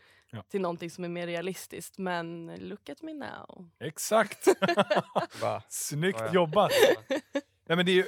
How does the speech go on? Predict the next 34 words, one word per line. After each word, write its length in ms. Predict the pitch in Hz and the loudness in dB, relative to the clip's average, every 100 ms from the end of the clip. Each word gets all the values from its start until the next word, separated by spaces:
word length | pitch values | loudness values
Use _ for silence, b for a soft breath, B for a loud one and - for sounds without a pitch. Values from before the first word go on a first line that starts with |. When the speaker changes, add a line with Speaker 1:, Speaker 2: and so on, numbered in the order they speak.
| 165 | 0
Speaker 1:
det 100 | 175 | 2
är 20 | |
ju 60 | 202 | 2
en 80 | 185 | 2
fantastisk 540 | 180 196 190 185 - | 0 0 0 -4 -4
historia, 540 | 165 165 143 139 165 - | -4 -2 2 4 4 2
eh, 500 | 143 147 139 147 147 | -2 2 2 2 -2
och 260 | 147 147 - | -4 -2 -2
att 80 | 147 | -2
du 140 | 160 | -2
enträget 580 | 143 139 131 127 156 - | -2 0 2 2 0 0
aldrig 260 | 139 127 | -2 -2
gav 220 | 127 127 139 | 0 0 0
upp. 200 | - - - | -4 -16 -10
Eh, 220 | 135 131 | -4 -2
och 160 | 131 147 | -2 -2
nu 220 | 190 190 - | -4 -6 -4
jobbar 320 | 170 160 208 | -2 2 0
du 80 | 208 | 0
ju 60 | |
som 140 | 160 147 | -2 -4
aktiemäklare. 680 | 135 123 107 92 95 87 - | -4 -6 -8 -8 -10 -12 -8
Speaker 2:
Mm. 360 | 202 202 196 190 _ _ _ _ | -6 -4 -6 -10 _ _ _ _
Speaker 1:
Men 120 | 151 - | -8 -6
jag 220 | 151 - | -10 -10
tror 300 | - 175 240 | -4 -2 2
ändå 200 | 220 156 | 2 2
en 80 | 147 | 0
vanlig 320 | 170 160 196 | 0 2 0
fråga 440 | - 196 156 135 131 | -2 -4 0 0 0
många 280 | 139 131 120 | -4 -4 -6
ställer 220 | - 170 | -6 -8
sig, 120 | - | -8
vad, 100 | 120 | -14